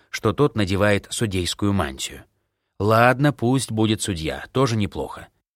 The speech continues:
Так вот, помнишь, серый болван говорил о близком знакомстве с его детишками со взрывным характером? Я так понимаю, они нас всё равно догонят,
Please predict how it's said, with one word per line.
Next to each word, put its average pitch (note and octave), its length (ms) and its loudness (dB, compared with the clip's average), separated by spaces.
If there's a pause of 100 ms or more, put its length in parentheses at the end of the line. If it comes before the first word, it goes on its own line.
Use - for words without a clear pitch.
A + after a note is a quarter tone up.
(160)
Так F3 160 2
вот, G2+ 260 -2 (300)
помнишь, G3+ 460 4 (200)
серый E3+ 320 4
болван D#3 400 4
говорил D#3 380 4
о C#3 60 6
близком D3 440 0
знакомстве B2+ 640 -2
с - 100 -6
его C3+ 200 0
детишками A#2 640 -2
со - 180 0
взрывным B2 480 0
характером? A#2+ 640 -6 (720)
Я A2+ 160 0
так A2+ 180 -4
понимаю, G#2 640 -2 (460)
они C3 280 2
нас F3+ 200 2
всё - 240 0
равно C3 300 4
догонят, F3 600 0